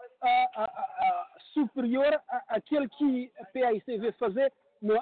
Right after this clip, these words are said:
no, no último mandato. Agora, em relação aos mandatos, sem dúvida, ah, eu tenho que dar crédito a, a, a, a, a, a, a,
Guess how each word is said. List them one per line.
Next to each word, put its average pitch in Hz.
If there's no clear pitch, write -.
no, 220
no 220
último 233
mandato. 185
Agora, 208
em 262
relação 254
aos 196
mandatos, 202
sem 208
dúvida, 214
ah, -
eu 196
tenho 254
que 233
dar 208
crédito 202
a, 220
a, 202
a, 202
a, 202
a, 190
a, 185
a, 165